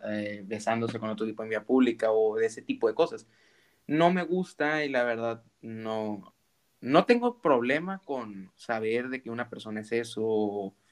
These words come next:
o convivir con una persona, pero mientras no me involucre yo en algo que yo no quiero o, o tener, o simplemente sa-, eh, sacarle la vuelta a ese aspecto,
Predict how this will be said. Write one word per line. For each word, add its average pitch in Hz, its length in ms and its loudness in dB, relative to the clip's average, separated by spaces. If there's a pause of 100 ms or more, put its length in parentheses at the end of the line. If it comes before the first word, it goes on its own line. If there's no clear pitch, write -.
(160)
o 110 160 -4
convivir 113 340 0
con 127 120 -2
una 131 160 -2
persona, 139 300 -2
pero 131 160 2
mientras 127 400 0
no 139 100 0
me 175 100 2
involucre 120 720 0
yo 113 360 0
en 110 140 -12
algo 120 240 -10
que 110 120 -8
yo 131 120 -4
no 127 180 -12
quiero 113 400 -4 (880)
o, 110 460 6 (540)
o 117 180 0
tener, 113 420 -4
o 107 380 0
simplemente 196 640 -2
sa-, 185 300 -4
eh, 127 220 -2
sacarle 120 460 -2
la 147 120 2
vuelta 131 260 -2
a 143 40 -8
ese 151 100 -6
aspecto, 147 560 -6